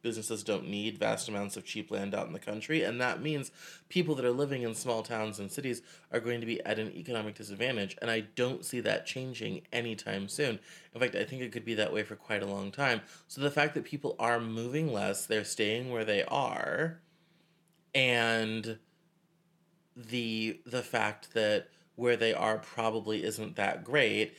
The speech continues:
and wages aren't really moving, so it makes it hard to move to a big city, but that's where the jobs are, all this type of thing. I think this uneven prosperity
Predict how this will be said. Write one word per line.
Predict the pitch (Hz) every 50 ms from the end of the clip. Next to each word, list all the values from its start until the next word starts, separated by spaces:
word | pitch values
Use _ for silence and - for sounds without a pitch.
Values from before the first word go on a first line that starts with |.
| - - - - -
and | 123 113 110
wages | 107 110 117 113 113 107 110
aren't | 110 104 87
really | 107 107 107 110 107
moving, | 104 107 107 104 98 110 110 107 107 104
so | 95 -
it | 113 -
makes | 90 101 -
it | -
hard | - - 110 107
to | 101 104
move | 107 107 104
to | - - 110
a |
big | 95 101 98 98
city, | - - 160 151 151 143 131 127 - - - - - -
but | 113 110
that's | - 104 101 -
where | 104 95
the | 98
jobs | 98 - 160 160 151 147 143 131 123 139
are, | 135 127 127 123 123 120 - - - - -
all | - 113 113
this | 113 131 123
type | - 135 120 117 117
of | 120 113
thing. | 117 110 107 101 -
I | - 117 113
think | 110 123 123 120 - - - - _ _ _ _ _ _ _ _ _ _ _ _ _ _
this | 127 113 139 127 123 - - -
uneven | 139 139 151 143 - - 143 143 131 131 127 127 120
prosperity | - - 113 107 104 - - - 127 120 117 110 107 104 104 101 95